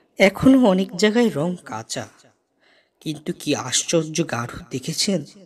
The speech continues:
ভ্যান গঘ, যিনি আকাশ থেকে নীল আর শস্য থেকে সোনালি এনে ব্যবহার করত, কখনো শপথ করে বলতে পারি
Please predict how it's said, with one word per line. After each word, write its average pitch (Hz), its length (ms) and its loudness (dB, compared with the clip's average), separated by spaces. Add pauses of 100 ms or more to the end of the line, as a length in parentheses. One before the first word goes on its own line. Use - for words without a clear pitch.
(720)
ভ্যান 147 340 0
গঘ, 113 280 -8 (680)
যিনি 170 240 2
আকাশ 160 420 2
থেকে - 320 -2
নীল 143 320 0 (440)
আর 147 140 2
শস্য - 440 2
থেকে 202 240 -4
সোনালি 165 440 0
এনে 185 140 2
ব্যবহার 147 440 -4
করত, 175 320 -2 (100)
কখনো 165 400 -2 (560)
শপথ 160 500 4 (100)
করে 147 200 0
বলতে 127 340 -8
পারি 131 280 -10